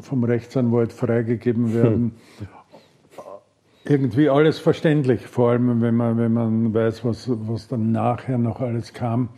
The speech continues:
Speaker 2: Mhm.
Speaker 1: an, an Firmen, äh, Streitigkeiten und so. Das habe ich ja damals noch gar nicht in der Form, äh, kapiert. Und jedenfalls haben wir das Buch dann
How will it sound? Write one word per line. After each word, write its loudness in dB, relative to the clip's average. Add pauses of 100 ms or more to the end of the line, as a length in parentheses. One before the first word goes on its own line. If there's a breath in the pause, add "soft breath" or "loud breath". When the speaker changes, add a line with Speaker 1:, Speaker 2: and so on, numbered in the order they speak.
(120)
Speaker 2:
Mhm. -2
Speaker 1:
an, -2
an -2 (160)
Firmen, 0
äh, -2 (720 soft breath)
Streitigkeiten -4
und -2
so. -4
Das -4
habe -2
ich 2
ja 2
damals -2
noch -6
gar -2
nicht -4
in -2
der -2
Form, -4
äh, -6
kapiert. -2 (640 loud breath)
Und -2
jedenfalls 0
haben 0
wir 2
das -4
Buch -8
dann -2